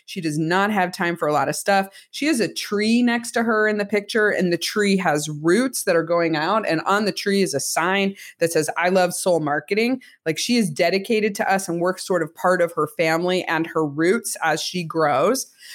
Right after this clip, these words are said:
She also has in her office, she has, like, a bullseye with some arrows in it because she is a person who is extremely focused and goal-oriented.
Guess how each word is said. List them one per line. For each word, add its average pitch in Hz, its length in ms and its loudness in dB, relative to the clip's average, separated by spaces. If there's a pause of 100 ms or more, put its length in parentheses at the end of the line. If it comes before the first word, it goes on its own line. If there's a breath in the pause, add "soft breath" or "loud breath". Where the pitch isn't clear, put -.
(200 loud breath)
She 220 220 0
also 190 460 2
has 190 360 0
in 190 180 -2
her 175 260 -4
office, 220 420 -2
she - 160 -4
has, 170 240 -2
like, 156 140 -4
a 147 80 -2
bullseye 185 760 2 (280 loud breath)
with 180 100 -2
some 143 320 -4
arrows 185 480 4
in 202 140 0
it 202 200 -2
because 165 300 -2
she 202 240 0
is 196 160 2
a 165 100 0
person 196 600 0
who 165 160 0
is 147 240 -4
extremely 185 960 0
focused 175 480 0
and 156 140 0
goal-oriented. 170 1000 0